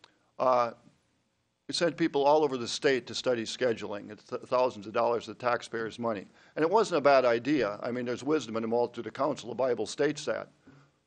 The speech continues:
But nobody came to the high schools to talk to us.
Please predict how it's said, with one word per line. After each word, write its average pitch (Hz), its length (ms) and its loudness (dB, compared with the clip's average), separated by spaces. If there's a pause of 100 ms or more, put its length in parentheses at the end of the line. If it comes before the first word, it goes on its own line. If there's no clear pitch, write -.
(120)
But 147 180 2
nobody 180 420 2
came 156 280 0
to 160 100 -2
the 147 100 4
high 135 200 4
schools 151 400 -4
to 156 100 -4
talk 139 320 2
to 175 100 0
us. 180 440 4